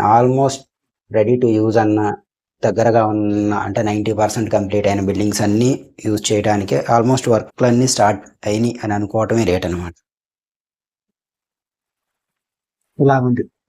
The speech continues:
అమరావతి పరిస్థితి. కానీ ఒకప్పుడు వెంటిలేటర్,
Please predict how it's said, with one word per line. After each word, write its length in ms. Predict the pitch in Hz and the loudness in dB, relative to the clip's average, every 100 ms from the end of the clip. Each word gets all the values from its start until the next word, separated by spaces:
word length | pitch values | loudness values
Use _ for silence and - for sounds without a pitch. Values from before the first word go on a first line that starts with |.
| - | -4
అమరావతి 360 | 110 107 104 - | -2 0 0 -2
పరిస్థితి. 420 | 73 76 - - - _ _ _ _ | -8 -8 -14 -18 -20 _ _ _ _
కానీ 160 | 107 104 | -2 0
ఒకప్పుడు 440 | 95 117 - 151 196 - _ _ _ _ _ _ _ _ _ _ _ _ _ _ _ _ | 2 0 0 -2 -2 -8 _ _ _ _ _ _ _ _ _ _ _ _ _ _ _ _
వెంటిలేటర్, 560 | 110 107 110 113 98 90 | 0 2 4 4 2 -2